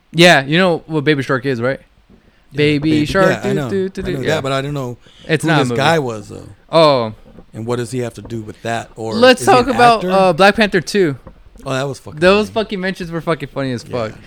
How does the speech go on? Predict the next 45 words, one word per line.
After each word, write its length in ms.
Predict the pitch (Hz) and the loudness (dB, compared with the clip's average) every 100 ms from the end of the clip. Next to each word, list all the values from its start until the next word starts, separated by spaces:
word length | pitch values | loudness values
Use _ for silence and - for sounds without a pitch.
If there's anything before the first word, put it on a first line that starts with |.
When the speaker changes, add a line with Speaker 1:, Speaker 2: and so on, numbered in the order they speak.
| - | -4
Speaker 1:
You 120 | 165 | 2
know 60 | 196 | 4
Speaker 2:
That 40 | |
Speaker 1:
what's 140 | 190 - | 4 2
Speaker 2:
was 40 | |
Speaker 1:
crazy 200 | 202 208 202 | 4 4 4
Speaker 2:
funny. 60 | |
Speaker 1:
though? 260 | 208 214 202 | 2 2 0
Of 240 | 165 147 | -4 -4
the 60 | 139 | -4
beginning, 560 | 139 131 185 214 220 180 | -2 0 0 0 -4 -2
when 120 | 151 | -2
the 80 | 143 | -2
kid 240 | 180 170 | -2 -2
starts, 380 | 185 156 135 - - | -2 -4 -6 -18 -6
you 100 | 156 | -4
know, 160 | 139 | -2
when 160 | 139 135 | -2 -4
it 60 | 131 | -2
first 340 | 175 175 - | -2 -2 -2
mentions 320 | 185 180 190 | -6 -4 -6
about 200 | 180 175 | -4 -4
the 60 | 170 | -2
Black 180 | 165 165 | -4 -4
Panther 220 | 170 156 | -4 -4
Speaker 2:
Oh, 140 | 139 143 | -2 0
Speaker 1:
two 60 | |
Speaker 2:
yeah, 100 | 139 | 0
Speaker 1:
film, 100 | - | -2
Speaker 2:
they 40 | 131 | -4
get 80 | 120 | -8
the 60 | |
tickets. 280 | 117 117 - - | -12 -16 -16 -4
Speaker 1:
you 120 | 165 | 0
know, 220 | 202 202 - | 2 0 0
it's, 280 | 165 - | -2 -2
uh, 300 | 165 151 143 - | -2 0 0 -2
I 100 | 165 | -4
didn't 160 | 170 | -2
know 160 | 160 156 | -2 -2
until 180 | 143 139 | -2 -2
I 120 | 123 | -2
looked 200 | 123 120 | -4 -6
it 60 | 120 | -8
up 140 | 113 | -8